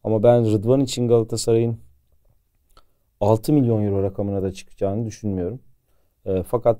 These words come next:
belki ödeme koşulları, e, zorunlu satın alma opsiyonu, e, ya da direkt bonservis formülüne dönüp,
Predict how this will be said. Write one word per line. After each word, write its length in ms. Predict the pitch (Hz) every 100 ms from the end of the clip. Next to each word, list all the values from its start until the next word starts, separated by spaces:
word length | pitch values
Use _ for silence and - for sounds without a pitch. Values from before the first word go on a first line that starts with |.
| -
belki 320 | 120 127 123
ödeme 300 | 110 113 110
koşulları, 640 | 113 98 - 95 90 82 82 - _ _
e, 280 | 101 90 90
zorunlu 400 | 90 113 117 117
satın 300 | 113 104 107
alma 300 | 104 101 101
opsiyonu, 500 | 95 - 92 85 92 - _ _ _ _ _ _ _ 98
e, 60 |
ya 320 | 92 90 104
da 260 | 104 107 101 -
direkt 260 | 120 123 120
bonservis 520 | 107 107 - 101 98
formülüne 460 | - 101 95 92 90
dönüp, 200 | 98